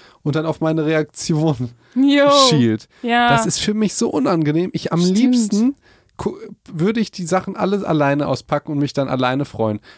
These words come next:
Speaker 1: Weil es ist bei mir immer irgendwas
Speaker 2: <laughs>
Speaker 1: Gefaktes, weil ich, ich kann mich dann einfach <laughs>
Speaker 2: Du kannst ja gar nicht warten, bis du das Geschenk aufmachst, weil du musst ja
Speaker 1: So.
Speaker 2: vorher schon ü-, üben, wie du
Speaker 1: Ich, ja,
Speaker 2: reagierst.
Speaker 1: ich, ich denk dann in dem Moment nicht an mich und auch nicht an das Geschenk, sondern an die andere Person, die mir das schenkt.
Speaker 2: Ah, ja.
Speaker 1: So, weißt du?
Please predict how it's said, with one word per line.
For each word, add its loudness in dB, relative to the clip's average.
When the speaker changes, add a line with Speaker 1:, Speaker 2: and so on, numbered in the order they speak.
Speaker 1:
Weil 0
es -2
ist -4
bei 0
mir 2
immer 2
irgendwas 0
Speaker 2:
<laughs> -
Speaker 1:
Gefaktes, -2
weil 0
ich, -10
ich -8
kann -2
mich -2
dann -2
einfach -2
<laughs> -14
Speaker 2:
Du -2
kannst 0
ja 2
gar 0
nicht -2
warten, 2
bis -2
du -6
das -4
Geschenk -2
aufmachst, 0
weil 0
du 0
musst 0
ja -2
Speaker 1:
So. -10
Speaker 2:
vorher 4
schon 0
ü-, 2
üben, 4
wie 0
du 2
Speaker 1:
Ich, -2
ja, 2
Speaker 2:
reagierst. 0
Speaker 1:
ich, -10
ich -20
denk -2
dann -2
in 0
dem 0
Moment -2
nicht -4
an 0
mich 0
und 0
auch 0
nicht -4
an -2
das -4
Geschenk, -2
sondern -2
an 0
die 2
andere 0
Person, 0
die 2
mir 2
das 0
schenkt. -4
Speaker 2:
Ah, -8
ja. -6
Speaker 1:
So, 0
weißt 0
du? -2